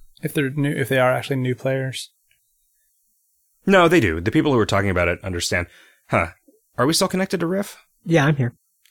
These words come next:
Speaker 2: Wow, it really just is me. It really is just me for whom the Wi-Fi isn't working.
Speaker 1: You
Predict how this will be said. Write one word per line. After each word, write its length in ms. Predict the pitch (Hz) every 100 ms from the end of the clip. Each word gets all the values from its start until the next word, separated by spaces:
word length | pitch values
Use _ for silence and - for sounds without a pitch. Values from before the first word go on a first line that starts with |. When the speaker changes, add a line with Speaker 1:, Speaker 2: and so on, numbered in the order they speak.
| -
Speaker 2:
Wow, 120 | 202
it 140 | - 147
really 300 | 175 196 190
just 240 | 185 175
is 160 | 165 131
me. 300 | 139 85 -
It 140 | 120
really 300 | 123 135 139
is 120 | 123
just 380 | - 123 123 -
me 460 | 117 123 127 104 98
for 260 | - 113
whom 140 | 107 107
the 60 |
Wi-Fi 340 | 104 107 95 85
isn't 280 | 87 98 101
working. 260 | 92 - - - _ -
Speaker 1:
You 760 | 254 311 339 330 302 262 240